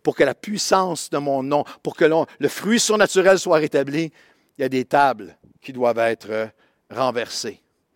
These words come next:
Il y a des tables qui doivent être renversées dans ton cœur et dans ta vie parce que nous sommes le temple du Saint-Esprit de Dieu. La différence, Jésus dit encore, « Je connais tout de mes temples et les tables doivent continuer à être renversées,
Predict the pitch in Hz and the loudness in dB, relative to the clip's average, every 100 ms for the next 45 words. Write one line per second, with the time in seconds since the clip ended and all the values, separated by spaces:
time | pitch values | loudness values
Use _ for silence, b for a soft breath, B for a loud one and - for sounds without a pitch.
0 | _ _ _ 123 131 - 160 - 135 127 | _ _ _ -6 -2 2 0 0 -4 -2
1 | 135 135 120 151 131 - 139 - 143 123 | -4 -4 -6 -6 -6 -6 -6 0 0 0
2 | 117 117 131 131 - 127 143 - 175 165 | -6 -6 -6 -8 -8 -8 -8 -2 2 2
3 | 127 B B 123 127 - 160 139 127 120 | -2 B B -4 -4 2 2 2 -2 -6
4 | 117 b b - - 131 117 - 123 120 | -6 b b -8 -4 -4 -6 -8 -6 -6
5 | 107 110 104 b b b 123 123 110 175 | -6 -12 -16 b b b 0 0 -2 -2
6 | 196 160 160 135 120 143 127 165 147 156 | 2 4 2 -2 -8 -6 -6 -4 0 0
7 | 147 170 180 139 - 147 123 - 190 170 | 4 4 4 2 -2 -2 -2 -6 -6 -4
8 | 147 131 143 131 139 - B B 147 143 | -2 0 0 0 -4 -12 B B -2 -2
9 | 117 147 160 147 127 127 - - 185 - | 0 2 2 0 0 0 0 -6 -6 -6
10 | - 220 165 143 131 135 113 143 143 117 | -10 -6 -2 -2 -2 -4 -2 -2 -4 -6
11 | - 139 | -6 -6